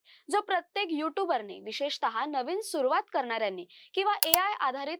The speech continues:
कंटेंट तयार करणाऱ्यांनी नक्की समजून घेतला पाहिजे. ही नवीन नियमावली YouTube पार्टनर प्रोग्राम म्हणजेच वायपीपी अंतर्गत लागू होते,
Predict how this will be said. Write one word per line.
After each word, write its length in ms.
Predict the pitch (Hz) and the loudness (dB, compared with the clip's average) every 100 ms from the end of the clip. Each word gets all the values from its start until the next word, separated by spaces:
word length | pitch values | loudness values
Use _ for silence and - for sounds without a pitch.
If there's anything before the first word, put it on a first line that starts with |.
| - | -2
कंटेंट 440 | 311 294 370 415 | -2 0 -2 0
तयार 220 | 359 277 | 0 0
करणाऱ्यांनी 600 | 294 254 240 247 233 196 | 0 -4 -4 -4 -4 -4
नक्की 400 | 262 269 - 339 | -4 -6 -4 -4
समजून 380 | 359 302 233 247 | -2 -2 -2 -4
घेतला 260 | 247 226 202 | -4 -2 -4
पाहिजे. 340 | 202 208 - - _ _ _ - - | -6 -12 -18 -20 _ _ _ -18 -4
ही 100 | 415 | -2
नवीन 360 | 415 349 415 415 | 0 -2 -2 -2
नियमावली 580 | 349 311 311 285 220 233 240 | -2 0 0 -2 -4 -8 -8
YouTube 320 | 269 330 339 - | -6 -6 -6 -2
पार्टनर 460 | 240 240 285 294 | 0 -2 -6 -8
प्रोग्राम 520 | - 247 233 240 190 | -4 -4 0 0 -2
म्हणजेच 380 | 208 214 240 277 262 | -4 -4 -4 -4 -2
वायपीपी 680 | 254 285 349 320 311 277 285 - | -2 -2 -4 -10 -10 -8 -6 -4
अंतर्गत 560 | 240 226 302 220 202 | -6 -4 -2 -2 -2
लागू 300 | 262 214 220 | 0 -2 -2
होते, 280 | 233 190 185 | -10 -10 -12